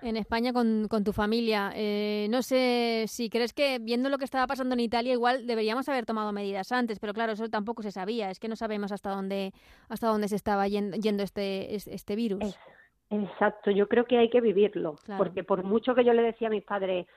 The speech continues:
Speaker 2: "Comprar mascarillas, eh, lavaros las manos, mm, no tener contacto con la gente", yo intentaba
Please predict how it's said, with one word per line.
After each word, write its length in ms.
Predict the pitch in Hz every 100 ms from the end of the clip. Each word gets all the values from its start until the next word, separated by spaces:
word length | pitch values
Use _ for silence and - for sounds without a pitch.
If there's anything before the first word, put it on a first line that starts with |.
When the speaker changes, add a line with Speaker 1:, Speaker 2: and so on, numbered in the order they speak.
| -
Speaker 2:
"Comprar 340 | - 226 226 247
mascarillas, 640 | 349 - 269 277 214 175 - - -
eh, 340 | - 233 226 220
lavaros 320 | 220 240 277
las 140 | 262
manos, 420 | 214 214 220 185 -
mm, 1300 | 202 196 202 202 196 196 185 - _ - _ - 208
no 240 | 214 240 269
tener 260 | 277 269 277
contacto 380 | 285 254 262
con 120 | 285 302
la 100 | 190
gente", 440 | 214 214 190 165 _ _ _
yo 280 | 185 226 285 -
intentaba 720 | 240 220 208 202 226 269